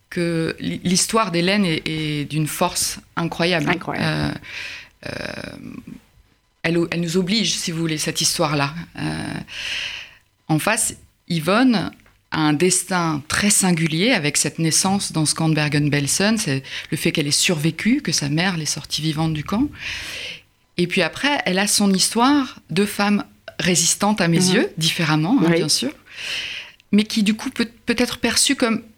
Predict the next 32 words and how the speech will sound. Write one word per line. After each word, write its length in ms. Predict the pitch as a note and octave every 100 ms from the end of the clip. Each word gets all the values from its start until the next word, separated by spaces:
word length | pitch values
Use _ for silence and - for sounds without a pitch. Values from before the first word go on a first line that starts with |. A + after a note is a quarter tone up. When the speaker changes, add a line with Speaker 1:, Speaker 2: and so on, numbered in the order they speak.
| _ _ _ _ -
Speaker 1:
moins 280 | G3+ A3
forte 680 | A3 - B3+ - - - - - - _ _ _ _ _ _ E3+
de 180 | E3
par 280 | G#3 A3 G3
la 100 | F#3+
puissance 840 | - G#3 - B3 A3+ G#3 - - D#3
de 160 | D#3+
l'histoire, 720 | F3+ F3 - A3 G#3+ F3+ D#3 -
de 80 | F3
cette 240 | E3+ E3 -
histoire 280 | - F#3
de 80 | E3+
la 100 | D#3
Seconde 300 | - D3+ D3+
Guerre 160 | D3+ D3+
mondiale, 300 | D3 D3+ D#3
de 60 | D3+
la 100 | D3
résistance, 500 | D3 C#3+ - D3+ D3
de 80 | D3
la 100 | C#3
déportation. 600 | C#3 D3 D3+ - A3 A#3+ - - - - -
Et 100 | -
donc, 220 | G3 B3
il, 160 | G#3 - - - G3
il 140 | F#3
a 60 | F#3
fallu 240 | G#3+ A#3
trouver 580 | A3 G#3 F3+ A3+ B3+ C4 - - _ -
le, 240 | E3+ E3 -
le 160 | F3
ton 360 | F3 A#3 B3+